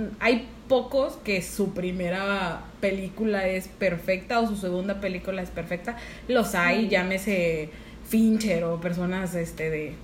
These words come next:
Speaker 1: de las grandes ligas, digamos, pero, pero Chicuarotes, que es la nueva película de Gael, pues creo que,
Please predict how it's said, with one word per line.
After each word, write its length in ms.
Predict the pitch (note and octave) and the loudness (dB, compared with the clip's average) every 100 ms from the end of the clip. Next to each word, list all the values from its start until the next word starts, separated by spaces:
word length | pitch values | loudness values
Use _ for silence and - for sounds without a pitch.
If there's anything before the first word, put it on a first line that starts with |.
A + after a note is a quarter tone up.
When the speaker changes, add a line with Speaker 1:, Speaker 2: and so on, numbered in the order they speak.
| - - - - - F3 | -16 -16 -16 -12 -6 -2
Speaker 1:
de 220 | F#3 F#3+ | 0 2
las 180 | G3 G3+ | 2 6
grandes 340 | B3 B3+ C4 | 6 6 4
ligas, 360 | A3 G#3 G#3 G#3 | 2 2 2 0
digamos, 460 | F#3+ F3 F3+ G#3+ - | 0 0 0 -2 2
pero, 360 | G3+ F#3+ E3+ E3+ - - | 6 6 4 0 -10 -2
pero 200 | A#3+ A#3+ A#3 | 4 6 4
Chicuarotes, 640 | A#3 A#3+ A#3 A#3+ A#3 D#4+ | 2 4 6 4 2 0
que 80 | - | 4
es 80 | B3+ | 4
la 80 | B3 | 4
nueva 240 | B3 B3+ | 2 2
película 400 | A3+ G#3+ G#3+ A3+ | 0 -2 0 0
de 120 | G#3 | 2
Gael, 380 | F3+ E3+ G3+ C4 - - - - - - - - - - | 2 2 2 0 -4 -12 -16 -16 -16 -14 -16 -16 -18 -4
pues 180 | D#4 E4 | 0 0
creo 300 | E4+ F4 F4 | 4 4 4
que, 500 | F#4 F4 E4+ D4 C4 | 2 0 2 0 0